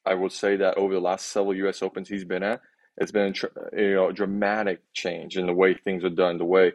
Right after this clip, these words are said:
the course is set up, just by moving pin placements a couple paces here or there. You don't get those crazy ones that you would see at Shinnecock and certain other places over the years. So that trust and that,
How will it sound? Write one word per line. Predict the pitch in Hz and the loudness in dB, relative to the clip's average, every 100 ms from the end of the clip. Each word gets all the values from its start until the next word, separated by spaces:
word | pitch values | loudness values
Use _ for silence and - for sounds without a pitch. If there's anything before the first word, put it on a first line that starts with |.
| - _ | -2 _
the | 98 | -6
course | - - 113 - | -2 2 2 2
is | 95 | -8
set | - 92 | 2 4
up, | 87 82 _ - | 4 -2 _ -8
just | 113 - - | -6 -6 -4
by | 104 | -2
moving | 98 101 110 110 | 0 0 -2 -4
pin | - 117 110 | -6 -8 -8
placements | - 98 - 92 - _ _ - | -2 -2 -2 -10 -12 _ _ -16
a | |
couple | - 120 - | -6 -4 -4
paces | - 104 101 101 | -2 -2 -2 -4
here | - 107 | 0 2
or | |
there. | 101 107 101 - _ _ - | 4 4 2 -2 _ _ -8
You | 95 | -2
don't | 104 101 | -2 -2
get | 104 | -4
those | - 104 95 - | 2 2 2 -2
crazy | - 107 101 98 | -2 0 0 -2
ones | 101 95 | -4 -4
that | 98 | -4
you | 95 | -4
would | 92 | -6
see | - 104 | -2 -2
at | - | -2
Shinnecock | - 104 90 - 90 87 | -2 -4 -4 -4 -4 -4
and | 92 - | -8 -6
certain | 101 95 | -4 -4
other | 95 | -4
places | - - 87 - - | -4 -4 -6 -8 -8
over | 90 87 | -4 -4
the | 85 | -4
years. | 87 82 - | -6 -6 -4
So | - 95 - _ _ | 2 2 2 _ _
that | 110 107 | 0 0
trust | - 113 110 - | 0 0 0 -2
and | 98 | -6
that, | 92 90 85 | -4 -4 -6